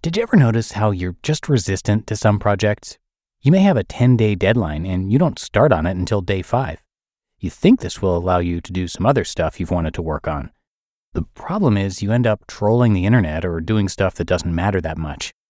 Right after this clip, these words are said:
You've convinced yourself of the advantages of procrastinating, and it backfires again and again. Don't get me wrong, there's nothing wrong with a little procrastination, but when your procrastination starts stressing you out, then you have a problem.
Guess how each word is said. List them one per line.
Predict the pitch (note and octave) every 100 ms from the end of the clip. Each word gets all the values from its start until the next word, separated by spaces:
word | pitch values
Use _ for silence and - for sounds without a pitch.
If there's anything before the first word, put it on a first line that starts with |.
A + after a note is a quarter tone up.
| _ _
You've | _ C3
convinced | - B2+ E3 F#3+ -
yourself | G2+ - E2 -
of | G#2+
the | G2
advantages | F2+ A2 A#2 G2+ F2
of | E2+
procrastinating, | E2+ - G#2+ G#2+ - E2+ D#2 D#2 - _ _ _
and | - C#3
it | C3 -
backfires | A#2+ B2+ - F2 E2+ F2+
again | E2+ A2+ A2+ B2+
and | -
again. | G2 F2 D2+ D2+ _ _ _ _
Don't | - B3+
get | C3+
me | E2+
wrong, | D#2 A2+ D3 - -
there's | A#2+ A2+ -
nothing | C#3+ A2
wrong | D#2+ G2 A2+ F#2+
with | F2 D#2+
a |
little | E2 A2 F#2
procrastination, | - E2+ - E2 - D#2 D#2 - G2 G2
but | A2 - _ _ _
when | - G3
your | A3+
procrastination | D3+ - B2+ - A2 G#2+ A2+
starts | G2+ - G2 -
stressing | - G2 G2 A2+
you | F#2+
out, | E2+ F#2 B2+ _ _ _ _
then | E3 D#3
you |
have | A#2+ A2
a | E2
problem. | - E2 D2+ D2